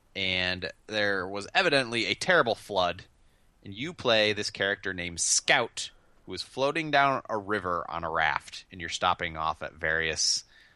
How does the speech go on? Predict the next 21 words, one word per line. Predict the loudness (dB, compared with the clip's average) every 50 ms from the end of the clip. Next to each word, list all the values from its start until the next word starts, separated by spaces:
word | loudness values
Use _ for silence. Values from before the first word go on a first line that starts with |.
| _ _
locations, | 0 0 2 4 2 2 2 0 -4 -6 -10 -10 -8
various | -6 -4 -4 -4 -4 -6 -4
islands | -4 -4 -4 -4 -6 -10 -12 -12 -12 -12 -12
and, | -14 -14 -16 -16
and | -16 -14 -10 -10
stuff | -8 -8 -6 -6 -6 -6 -6 -12 -14
along | -12 -10 -8 -8 -8 -8 -10 -12
this | -12 -12 -12 -10
river. | -10 -10 -8 -8 -8 -10 -12 -16 -20 _ _ -20 -20 -18 -18 -18 -18 -20 -18 -18 -18 -18 -18 -20 -20 -20 -20 _ -20 _ _ -20 -18 _ 0
To | 4 6
what | 8 8 8
end, | 8 6 6 4 2
I | 4 4 6 6
don't | 4 2 0 -2
know. | -2 0 0 -2 -6 -10 -18 -20 -20 -20 -8 -8
The | -2
game | 0 2 2 2
opens | 2 0 -2 0 0 -2 -2 -2 -6 -6
and | -4 -4 -2 -2
a | -4
dog | 0 2 4 6 6 6 4 2 -2